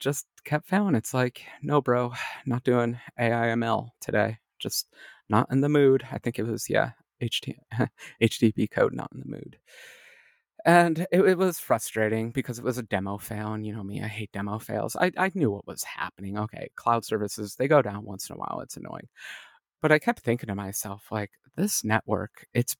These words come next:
big, but it's not ridiculous. It's not one of the giant crazy, it's no Copilot, you know? It's, <laughs> it's not this thing that requires data centers to execute."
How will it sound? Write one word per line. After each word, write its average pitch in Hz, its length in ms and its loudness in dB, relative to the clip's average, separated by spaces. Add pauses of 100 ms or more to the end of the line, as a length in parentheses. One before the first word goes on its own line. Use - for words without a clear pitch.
big, 180 380 6
but 110 120 -2
it's - 200 -2
not 104 200 2
ridiculous. - 720 -6
It's - 200 -4
not 151 180 0
one 113 80 -2
of 104 80 -6
the - 180 -12
giant - 520 0
crazy, 82 420 -4
it's - 160 0
no 147 220 6
Copilot, - 800 -4
you 67 100 -16
know? 65 200 -10
It's, - 160 -6
<laughs> 143 160 -4
it's - 180 -4 (360)
not 139 180 0
this - 140 -4
thing 110 200 2
that 104 180 -4
requires 104 500 -2
data 98 300 -6
centers - 480 -10
to - 180 -2
execute." - 640 -2